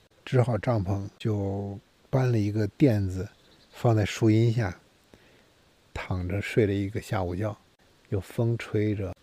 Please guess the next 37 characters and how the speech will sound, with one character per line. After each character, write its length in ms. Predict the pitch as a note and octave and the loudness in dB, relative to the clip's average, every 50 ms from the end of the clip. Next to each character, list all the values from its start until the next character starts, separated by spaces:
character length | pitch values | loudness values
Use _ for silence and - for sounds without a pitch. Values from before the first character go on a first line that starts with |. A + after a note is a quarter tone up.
| _ _ | _ _
可 140 | - - - | -4 0 2
以 80 | C3 A#2+ | 2 2
看 320 | - - - - C#3 A#2+ | 0 -2 -2 -2 0 2
到 160 | A#2 A2+ A2 | 2 0 0
这 140 | G#2+ A#2 A2+ | 0 -2 -2
种 180 | G#2+ G#2+ G2 F#2+ | -2 -2 -4 -4
风 160 | - C#3+ C#3 | -2 0 0
吹 220 | C#3 - - C#3+ C#3+ | 0 2 2 2 2
过 180 | C#3+ C#3 A#2+ | 4 2 2
叶 200 | A#2 B2 C3 A#2 | 2 2 2 0
子 100 | G2+ G2 | 0 0
的 80 | G2+ G2 | -4 -6
时 140 | - - G2 | -6 -4 -2
候， 120 | G2 G2+ | 0 0
这 140 | G2+ - A2+ | 0 -2 -4
个 60 | A2+ | -4
太 240 | - - - - G#2+ | -4 -4 -2 0 0
阳 280 | G#2 F#2+ F#2 F#2 F#2 - - - - - - _ _ - | 2 0 0 -2 -4 -6 -10 -16 -20 -20 -20 _ _ -10
就 200 | - - G#2 F#2 | -4 -2 -2 -2
会 600 | - - - G#2+ G2+ G2 G2 G2 G2 F#2+ F#2 F#2 - _ _ _ _ _ _ _ _ _ | -2 -4 -4 -4 -4 -4 -4 -4 -6 -6 -8 -10 -12 _ _ _ _ _ _ _ _ _
穿 320 | - - - B2 A#2 A#2 A#2 | -14 -4 0 2 2 2 4
过 140 | A2+ A2 G#2+ | 2 2 2
叶 260 | A2 A2+ A2 G2+ G2 | 2 0 0 0 -2
子， 320 | G2 - G2 F#2 F2+ F2+ - - - _ _ _ _ _ _ _ _ _ _ _ _ _ _ _ _ _ _ | -6 -8 -10 -10 -12 -12 -16 -20 -20 _ _ _ _ _ _ _ _ _ _ _ _ _ _ _ _ _ _
在 120 | - - G#2+ | -8 -6 -4
你 120 | G#2 G2+ | -4 -4
眼 140 | F#2+ E2+ F2+ | -4 -6 -6
前 240 | - - G2+ F#2+ F#2 | -6 -6 -6 -6 -6
晃 260 | - - - F2+ E2+ | -8 -6 -6 -6 -6
呀 200 | - - - - - | -6 -8 -10 -10 -12
晃 240 | - - - F#2 G2 | -12 -12 -12 -12 -12
呀， 220 | - - - - - _ _ _ _ _ _ _ _ _ _ | -12 -14 -16 -16 -20 _ _ _ _ _ _ _ _ _ _
让 180 | A#2+ A#2 A#2 | -4 -2 -2
我 80 | A2+ A2 | -2 -2
一 100 | A2 G#2+ | -2 -4
下 240 | G#2 - A2+ A2+ A2 | -4 -4 -4 -4 -2
就 380 | G#2 - A#2+ A2+ G#2 G#2 G#2 | -2 0 2 2 2 0 -2